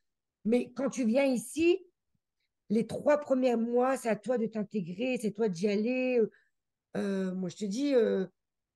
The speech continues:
on parlera après, mais moi, quand j'étais au travail, euh, quand j'ai commencé mon travail,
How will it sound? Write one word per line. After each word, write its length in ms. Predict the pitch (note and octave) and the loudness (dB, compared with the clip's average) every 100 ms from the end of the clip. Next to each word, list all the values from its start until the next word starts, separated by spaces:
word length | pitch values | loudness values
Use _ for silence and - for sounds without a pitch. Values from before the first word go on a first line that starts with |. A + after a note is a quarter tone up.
| _ _ _ _ _ _ _ _ _ _ | _ _ _ _ _ _ _ _ _ _
on 100 | G#3 | -8
parlera 320 | - A3 G3+ | -4 -4 -2
après, 340 | F#3+ - C4 A#3 | -4 0 2 2
mais 260 | G3 F#3 | 2 0
moi, 360 | F3+ F#3 E3 G3 | -2 -6 -6 -8
quand 120 | - G3+ | -6 -4
j'étais 220 | F#3 G3 | -4 -6
au 60 | |
travail, 600 | F3+ - F3 B3+ C#4+ C#4 A3+ | -8 -6 -4 -2 0 2 2
euh, 140 | G3+ | 0
quand 100 | G3 | -2
j'ai 100 | F3 | -6
commencé 320 | - G3 F#3 F3+ | -4 -6 -6 -8
mon 80 | |
travail, 420 | E3+ F#3+ G3+ C4+ | -10 -8 -2 -2